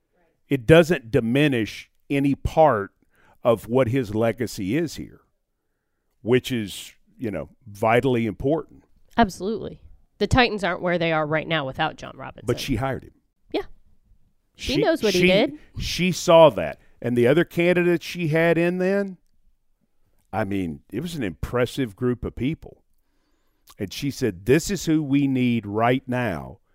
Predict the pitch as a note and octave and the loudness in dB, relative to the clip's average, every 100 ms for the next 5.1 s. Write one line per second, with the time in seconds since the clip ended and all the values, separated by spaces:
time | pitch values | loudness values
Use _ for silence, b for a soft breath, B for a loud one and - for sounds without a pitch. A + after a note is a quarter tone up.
0 | _ _ _ _ G#2+ G#2 - C3 A2 G2+ | _ _ _ _ -4 -4 -2 0 0 0
1 | A#2+ - - E3+ E3 E3 D3 B2+ B2 - | -2 -2 -4 -2 0 2 2 2 -2 -4
2 | - B2+ A#2 A2 G#2+ A#2 - - G2+ F#2 | -4 0 2 0 -2 -4 -6 -6 -6 0
3 | D3 A#2 - - F#2 E2+ b b - G2+ | 0 0 -2 -6 -6 -6 b b -8 0
4 | C#3+ D#3 B2 C3 A#2+ G#2+ G#2 G2 F2 D#2+ | 0 0 -6 -4 -4 -4 -2 -2 -2 -4